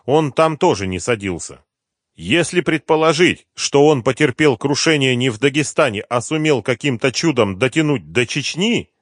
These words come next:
то тогда он сел в Грозном или в Назрани. Но мы этого проверить не можем. Вы же знаете, какие отношения сейчас между Чечнёй и Дагестаном.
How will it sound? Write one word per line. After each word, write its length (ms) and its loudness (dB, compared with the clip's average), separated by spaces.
то 160 2
тогда 520 0
он 220 -2
сел 360 0
в 120 -12
Грозном 480 4
или 240 0
в 100 -2
Назрани. 640 -2
Но 340 2
мы 160 4
этого 360 4
проверить 480 0
не 140 -2
можем. 420 -2
Вы 240 0
же 180 2
знаете, 580 0
какие 360 0
отношения 680 0
сейчас 420 0
между 360 -2
Чечнёй 460 -2
и 160 -6
Дагестаном. 760 -4